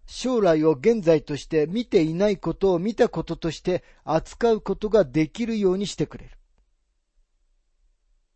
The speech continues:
信仰は望んでいる事柄を保証しとありますが、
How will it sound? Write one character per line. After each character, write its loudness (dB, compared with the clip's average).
信 -6
仰 4
は 6
望 -2
ん -8
で -2
い -2
る -4
事 -6
柄 4
を 2
保 -6
証 -4
し -10
と 4
あ 4
り -2
ま -4
す -14
が、 -10